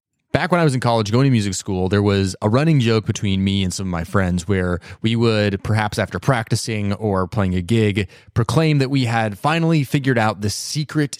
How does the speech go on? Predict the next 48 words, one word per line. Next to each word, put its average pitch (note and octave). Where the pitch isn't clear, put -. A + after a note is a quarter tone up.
to A2
jazz, F2+
right? G2+
What's -
a A2
funny D3+
and A2+
a, A2+
and B2
a G#2
funny D#3
statement, G2+
I F2+
guess F2+
you F2+
could F#2
say. D2+
But A2
the C3
reason F#3
we D3+
would B2+
say G3
such C3+
a A2+
thing G#2
is G2+
because, G#2
you E3
know, A#2
at A#2+
times C#3+
jazz A#2+
can A#2
be G2
a G#2
little G2
bit A#2
befuddling, C3+
like, G2+
confusing C3+
and B2
frustrating G2+
and B2+
feeling F#3+
like F3
you're F3+
stuck. -